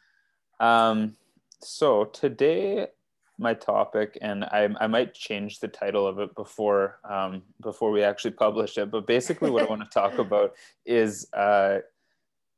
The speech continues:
Speaker 2: hacks, tips and hacks to make weight loss not suck.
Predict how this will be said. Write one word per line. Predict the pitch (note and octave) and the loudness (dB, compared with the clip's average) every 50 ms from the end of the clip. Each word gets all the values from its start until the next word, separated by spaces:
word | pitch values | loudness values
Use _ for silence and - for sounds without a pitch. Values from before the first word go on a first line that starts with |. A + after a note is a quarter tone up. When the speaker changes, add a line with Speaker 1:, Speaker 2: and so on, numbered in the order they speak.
| _ _ | _ _
Speaker 2:
hacks, | - - - B2+ C3+ C#3+ D#3 - - - - - - - - - - - - _ _ _ _ _ _ _ - - | -6 -2 -2 -2 0 -2 -4 -6 -8 -14 -18 -16 -16 -16 -16 -16 -18 -18 -20 _ _ _ _ _ _ _ -20 -8
tips | - - F#3+ F#3 F#3 - - | -2 -2 -2 -2 -2 -6 -10
and | F3 C#3+ B2 | -8 -8 -8
hacks | A2+ A#2 G#2+ G#2 A2 B2+ - - - - - - - _ _ _ _ _ | -6 -6 -4 -4 -4 -6 -6 -8 -14 -20 -20 -20 -20 _ _ _ _ _
to | - C#3+ C3 | -6 -4 -4
make | A#2+ A2+ A2 G#2+ G#2+ G#2+ G#2+ - _ _ _ _ _ _ _ _ _ - | -2 0 2 2 2 0 -2 -6 _ _ _ _ _ _ _ _ _ -12
weight | - G#2+ G#2+ G2+ G2+ G2 - | -4 -2 0 0 0 -2 -2
loss | - G#2 G#2 G2+ G2+ G2+ - | -2 0 0 0 0 -2 -6
not | A2 G2+ F#2+ F#2 - - - | -8 -8 -6 -6 -8 -10 -10
suck. | - - - - - - - - | -12 -10 -6 -6 -6 -6 -8 -14